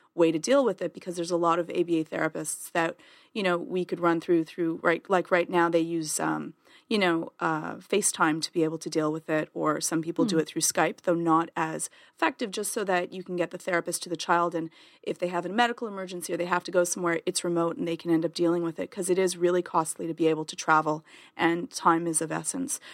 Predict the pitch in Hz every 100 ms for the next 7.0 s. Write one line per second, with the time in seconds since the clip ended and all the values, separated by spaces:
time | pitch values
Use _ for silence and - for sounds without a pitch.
0 | - - 226 285 285 330 320 - 240 285
1 | 269 214 202 202 185 180 185 180 175 175
2 | - 190 185 185 165 170 165 170 170 170
3 | 165 170 175 185 170 - 170 - 165 -
4 | _ - - 185 180 185 185 202 180 165
5 | 175 - 160 - 175 165 165 - - 185
6 | 170 160 160 170 170 165 165 165 175 -